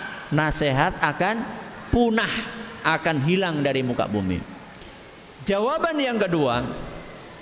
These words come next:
menyampaikan nasihat ibadah atau bukan? Ibadah. Mengamalkan nasihat ibadah atau bukan? Ibadah. Berarti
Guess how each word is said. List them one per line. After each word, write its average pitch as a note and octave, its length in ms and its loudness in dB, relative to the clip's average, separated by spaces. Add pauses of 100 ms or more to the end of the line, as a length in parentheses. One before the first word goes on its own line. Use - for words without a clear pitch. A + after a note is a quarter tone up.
(1500)
menyampaikan E3 720 2
nasihat D#3+ 640 2 (800)
ibadah D#3+ 480 2
atau D#3+ 140 2
bukan? C#3+ 260 2 (1300)
Ibadah. G2 340 0 (2750)
Mengamalkan G#3+ 1300 2
nasihat F3+ 640 2 (320)
ibadah E3 400 2
atau E3 160 0
bukan? D3 260 2 (720)
Ibadah. G2 380 0 (100)
Berarti D#3 240 2